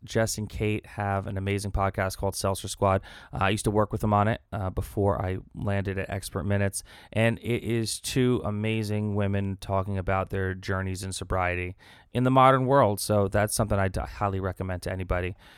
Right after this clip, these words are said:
Um, whether you are sober or whether you're thinking about getting sober or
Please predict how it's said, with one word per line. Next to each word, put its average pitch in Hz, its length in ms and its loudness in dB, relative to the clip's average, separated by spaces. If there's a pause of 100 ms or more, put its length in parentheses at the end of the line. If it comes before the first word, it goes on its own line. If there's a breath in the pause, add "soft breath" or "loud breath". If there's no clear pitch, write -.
(280 loud breath)
Um, 87 280 2
whether 95 280 2
you 95 300 0
are 92 460 -2 (100)
sober 107 520 4
or 92 120 0
whether 92 220 -2
you're 92 80 -4
thinking 95 260 -2
about 92 160 0
getting 95 220 -2
sober 95 340 0
or 95 380 -2